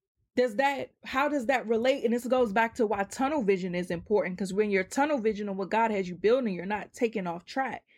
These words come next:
So that would be me dedicating time t-, and energy and money and effort into selling something. Let's say if I chose to do a course or something like that,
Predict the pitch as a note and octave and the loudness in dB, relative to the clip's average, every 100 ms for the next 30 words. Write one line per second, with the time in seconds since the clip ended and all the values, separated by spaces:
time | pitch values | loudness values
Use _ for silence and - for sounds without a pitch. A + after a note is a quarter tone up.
0 | - - - A#3+ A3+ D4+ C#4+ G3+ A#3+ A3+ | -20 -4 2 4 4 2 0 0 2 2
1 | D4 A3+ A#3 A3 - A#3+ G#3+ G3 - C4 | 2 2 2 2 2 0 0 -2 -4 0
2 | D4 A#3+ G#3 G3+ - - _ - - G#3+ | 2 2 -2 -8 -12 -20 _ -6 0 0
3 | G3+ A#3+ C4+ C#4+ A3 A3 G3 G3 B3+ B3+ | 0 2 4 2 2 0 2 2 2 2
4 | G#3 F3+ A3+ C#4 - A3 E3+ G#3 G3+ G3+ | 0 -2 -2 0 0 0 0 -4 -4 -4
5 | - A#3+ B3+ A#3+ A3 A3+ A3 G#3+ G3+ G3 | 0 2 2 0 0 0 0 -2 -4 -2
6 | G#3 G#3 G3 - G3+ G3 F#3 F#3 E3+ - | 0 0 -2 0 0 0 -2 -2 -2 -2
7 | G3+ G3 F3 F#3+ E3+ D#3+ D3+ E3+ E3+ D3+ | -2 -2 -6 -6 -8 -8 -10 -8 -8 -8